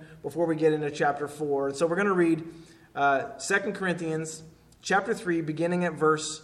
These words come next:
twelve. This is God's word. "Since we have such a hope,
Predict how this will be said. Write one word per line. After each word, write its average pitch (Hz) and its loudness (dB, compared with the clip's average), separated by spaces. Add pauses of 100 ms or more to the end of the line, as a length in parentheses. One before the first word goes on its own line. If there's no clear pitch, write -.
(120)
twelve. 139 -2 (560)
This 180 2
is 160 2 (240)
God's 143 0
word. 135 -2 (2000)
"Since 240 4
we 262 -2
have 165 6
such 170 2
a 170 2
hope, 143 -2